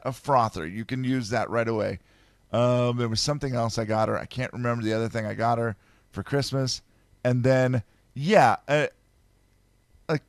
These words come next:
certificate for a Groupon to get her car cleaned and to get her windows tinted on her car. So, it, yeah, Jay.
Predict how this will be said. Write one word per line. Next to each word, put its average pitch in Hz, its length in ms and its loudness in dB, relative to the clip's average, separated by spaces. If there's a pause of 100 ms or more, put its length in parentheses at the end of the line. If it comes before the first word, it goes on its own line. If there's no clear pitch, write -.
certificate 165 720 2 (960)
for 147 340 4
a 135 180 2
Groupon 135 520 0
to 135 80 -2
get 120 120 0
her 120 120 -2
car 113 260 2
cleaned 113 460 -6
and 117 240 -2
to 117 80 -4
get 110 180 -2
her 123 160 0
windows 143 400 -4
tinted 104 300 -4
on 113 160 -2
her 117 80 -6
car. 147 360 -4
So, 123 280 0 (500)
it, - 220 -2 (480)
yeah, 143 240 2
Jay. 113 320 -4